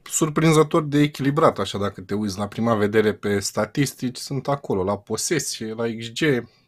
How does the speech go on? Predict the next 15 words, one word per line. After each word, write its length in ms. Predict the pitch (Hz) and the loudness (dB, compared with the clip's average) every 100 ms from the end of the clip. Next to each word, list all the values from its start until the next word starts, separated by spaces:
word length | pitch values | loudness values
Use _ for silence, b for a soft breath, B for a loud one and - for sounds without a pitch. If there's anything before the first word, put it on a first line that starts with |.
| b - _ _ _ | b -20 _ _ _
cei 140 | - | 0
de 80 | 127 | 2
la 100 | 127 | 2
Southampton 520 | 117 120 - 123 117 | 2 0 -2 -4 -4
cred 120 | 113 113 | -8 -6
că 80 | |
au 20 | 113 | -6
avut 120 | 117 | -4
mai 100 | 117 | -4
multe 160 | 117 | -4
șuturi 300 | 113 - 101 | -10 -12 -14
pe 100 | 101 98 | -10 -6
poartă 360 | - 95 - | -2 -4 -4
decât, 540 | 82 87 _ 95 - | -14 -16 _ -16 -16
uh, 80 | - | -14